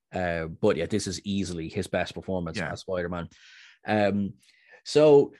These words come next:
Speaker 1: they get nicked by the feds. They get brought down to the station. Uh, there's a
Speaker 2: Mm-hmm.
Speaker 1: great scene where M J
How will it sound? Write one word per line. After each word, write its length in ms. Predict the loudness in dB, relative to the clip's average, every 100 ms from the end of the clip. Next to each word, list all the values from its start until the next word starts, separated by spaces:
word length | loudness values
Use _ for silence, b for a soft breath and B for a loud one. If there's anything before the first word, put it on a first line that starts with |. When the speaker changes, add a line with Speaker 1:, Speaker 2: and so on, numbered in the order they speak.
| b
Speaker 1:
they 300 | 2 6 6
get 340 | 6 6 4 4
nicked 320 | 2 2 2
by 200 | 0 2
the 80 | 2
feds. 500 | 2 2 2 2 -2
They 200 | 0 0
get 260 | 2 -2 0
brought 260 | 0 0 -2
down 260 | -2 -2
to 80 | -4
the 100 | -8
station. 640 | -4 0 0 0 -2 -2 -4
Uh, 140 | -4 -4
there's 160 | -2
a 20 | 2
Speaker 2:
Mm-hmm. 300 | 4 6 8
Speaker 1:
great 300 | 6 4 -4
scene 460 | -4 -2 -2 -4 -4
where 480 | -4 -2 -2 -4 -4
M 240 | -4 -2
J 460 | -2 -2 -2 -4